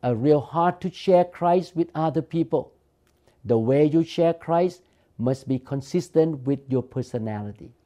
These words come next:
For example, you may not speak very well, but you have the heart desire to see people saved. So what you do,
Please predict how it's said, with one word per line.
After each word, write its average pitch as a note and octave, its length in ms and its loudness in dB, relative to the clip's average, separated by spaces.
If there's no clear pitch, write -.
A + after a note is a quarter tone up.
For B2+ 80 -8
example, B2 500 -2
you B2+ 160 -2
may C#3+ 140 -2
not D#3+ 220 -6
speak F#3+ 340 -4
very F#3+ 220 2
well, C3+ 200 -2
but A#2+ 220 -4
you D3+ 140 0
have F#3 200 -4
the D#3 80 -4
heart F3+ 320 -2
desire D#3 600 -2
to D3+ 100 0
see D#3 260 2
people D#3 300 -2
saved. A#2 440 -6
So B2+ 160 0
what C3 260 0
you F#3 60 4
do, D3 380 2